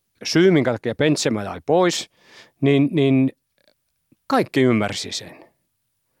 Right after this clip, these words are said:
No nyt se on vielä helpompi ymmärtää, kun ne voitti maailmanmestaruuden. Ja,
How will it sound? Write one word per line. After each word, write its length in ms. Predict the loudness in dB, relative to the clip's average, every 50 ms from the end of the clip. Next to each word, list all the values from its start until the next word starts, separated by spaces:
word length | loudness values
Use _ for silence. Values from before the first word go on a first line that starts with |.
| _ _ _ _ _
No 80 | 2 4
nyt 200 | 6 4 4 4
se 80 | 2
on 100 | 2 4
vielä 200 | 4 4 4 4
helpompi 360 | 4 2 2 2 0 2 2 2
ymmärtää, 400 | 4 4 2 2 0 -2 -2 0
kun 120 | 0 0
ne 80 | 0 0
voitti 220 | 0 0 -2 -2
maailmanmestaruuden. 920 | -2 -2 -2 -2 -2 -2 -4 -6 -8 -10 -12 -14 -16 -16 -16 -18 -20 -20 _ _ _ -20 -20 -20 -20 -20 -20 _ _ _ _ _
Ja, 380 | -4 0 0 2 2 2 0 -2